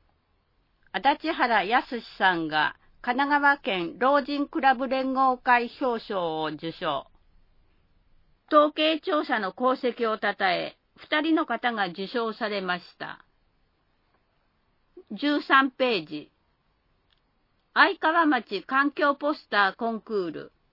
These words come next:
平山橋のライトアップ、花火の打ち上げが行われました。第九回ふるさと相川写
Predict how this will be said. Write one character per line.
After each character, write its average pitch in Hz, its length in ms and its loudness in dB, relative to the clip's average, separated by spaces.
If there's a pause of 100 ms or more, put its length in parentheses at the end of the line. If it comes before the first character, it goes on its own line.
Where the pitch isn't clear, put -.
(920)
平 285 320 0
山 285 320 2 (220)
橋 208 40 -10
の 185 160 -4
ラ 208 180 2
イ 214 100 -6
ト 208 180 2
ア 202 60 4
ッ 208 60 -2 (180)
プ、 147 200 -10 (440)
花 302 320 0
火 240 100 -6
の 208 160 -4
打 185 80 -8
ち 254 140 -8
上 247 140 2
げ 233 160 -2
が 214 220 0
行 226 100 -4
わ 214 320 2
れ 196 100 -2
ま 190 160 -4
し - 40 -18 (140)
た。 127 220 -6 (1500)
第 277 280 0
九 269 280 -4
回 220 440 -4
ふ - 100 -8
る 285 140 -6
さ 349 160 -2
と 226 180 -2
相 254 220 0
川 196 240 -2
写 196 160 -6